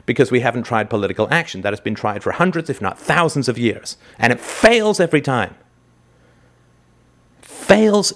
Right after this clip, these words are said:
every time. You can't join the mafia to get rid of the mafia. You just can't. It just doesn't work. And the moment you do that, the moment you go for political power,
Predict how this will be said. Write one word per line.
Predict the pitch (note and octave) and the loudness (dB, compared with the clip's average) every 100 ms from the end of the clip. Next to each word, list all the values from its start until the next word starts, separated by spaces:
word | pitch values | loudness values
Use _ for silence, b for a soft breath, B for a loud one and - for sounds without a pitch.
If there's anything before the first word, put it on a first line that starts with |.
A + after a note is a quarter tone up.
| - | 2
every | F#3+ E3 F#3 | 2 4 0
time. | - F3+ A2+ - - _ _ _ _ _ _ _ b b b b b b | 0 -2 -4 -10 -20 _ _ _ _ _ _ _ b b b b b b
You | D3+ | 0
can't | C#3+ G3 F#3+ | 2 2 2
join | B2+ D3 C#3 | 2 4 2
the | |
mafia | G#2+ G#2 B2+ B2+ | 0 0 -2 -2
to | |
get | C3 B2+ | 0 0
rid | A2+ | 0
of | |
the | B2+ | 0
mafia. | F3+ F3+ A2 | -2 -2 -4
You | A2+ D#3+ | 0 2
just | F#3+ - | 2 2
can't. | A#3+ C#4+ - - | 0 0 -6 -14
It | A2+ | -6
just | C#3 - | -6 0
doesn't | B2+ D3 D3 | 2 2 2
work. | G#3 D3+ | 2 2
And | C3+ C3 | 0 2
the | |
moment | C#3 F#3+ G3+ D3+ | 2 4 2 -2
you | |
do | A2+ A3+ A3 | 2 4 4
that, | B2 C#3 - | 2 -2 -6
the | B2+ | -2
moment | D3+ F3 | 0 0
you | C3 | -2
go | A2 C#3+ F3+ | 2 4 4
for | E3 | 0
political | E3+ E3 E3 | 0 0 0
power, | E3 E3+ F#3 | -2 -2 -2